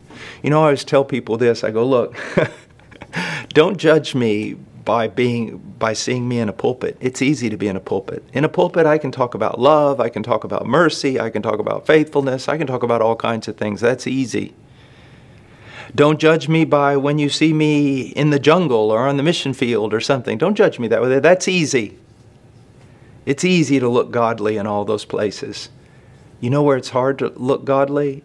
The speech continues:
to be godly? In my family, with the people closest to me,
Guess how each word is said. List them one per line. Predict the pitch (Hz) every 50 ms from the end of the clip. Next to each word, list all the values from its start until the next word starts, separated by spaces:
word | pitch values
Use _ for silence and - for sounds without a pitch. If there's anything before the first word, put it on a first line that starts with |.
| -
to | - 123
be | 101 113 127 135
godly? | 127 139 127 131 131 - 147 156 165 165 160 - - - - - - - - - - - - - - - - - - - - - - - - - - -
In | 127 120
my | 117 113 110
family, | 107 - 113 110 113 110 120 123 131 135 131 117 - _ - - _ - _ - - - - - - - - - - - - - - - - - -
with | - 113 -
the | -
people | 101 - 131 120 - - 113
closest | - - 113 117 113 - - 110 - - -
to | - 113 113
me, | 120 127 131 131